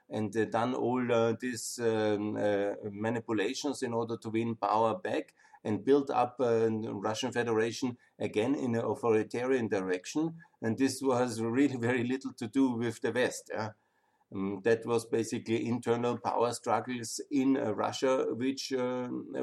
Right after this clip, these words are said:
we won in, in a sense, the, um, democratic Russia won in ninety-one, and, uh, democratic Russia has lost in,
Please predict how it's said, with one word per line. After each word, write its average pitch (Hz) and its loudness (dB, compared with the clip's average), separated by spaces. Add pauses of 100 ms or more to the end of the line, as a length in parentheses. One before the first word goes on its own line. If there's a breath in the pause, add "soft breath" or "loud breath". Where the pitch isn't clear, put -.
we 131 2
won 131 4
in, 131 4
in 123 -2
a 120 -2
sense, 131 0
the, 110 0
um, 107 -4
democratic 113 0
Russia 107 0
won 113 2 (280 soft breath)
in 113 -2
ninety-one, 120 2 (340 loud breath)
and, 127 -2
uh, 117 -2
democratic 120 -2
Russia 107 -2
has 98 -6
lost 95 -4
in, 95 -4